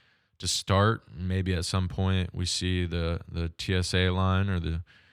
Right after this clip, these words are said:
or the S A T line, excuse me, when it's Fetch, Aho, Teravainen, that could happen. Um, but I expect Fetch to start on the wing with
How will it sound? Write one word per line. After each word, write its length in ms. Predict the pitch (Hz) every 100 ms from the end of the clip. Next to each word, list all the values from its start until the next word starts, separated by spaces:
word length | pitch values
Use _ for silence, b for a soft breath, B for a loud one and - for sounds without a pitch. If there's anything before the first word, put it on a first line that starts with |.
| b b b _
or 140 | - 87
the 120 | 85
S 180 | 92 -
A 100 | 87
T 220 | - 95
line, 220 | 95 98
excuse 320 | 95 - 98
me, 140 | 104 113
when 240 | 113 90
it's 120 | 85
Fetch, 420 | - 95 92 - -
Aho, 340 | 90 90 95
Teravainen, 800 | 90 98 92 90 92 98 104 107
that 180 | 110 90
could 160 | - 90
happen. 520 | 92 95 110 113 113 b b b b b
Um, 320 | - 85 85 85
but 180 | 92
I 100 | 90
expect 540 | 90 - - 95 - -
Fetch 320 | 95 92 -
to 80 | -
start 360 | - - 92 90
on 200 | 90 87
the 80 | 87
wing 340 | 87 90 87
with 260 | 87 -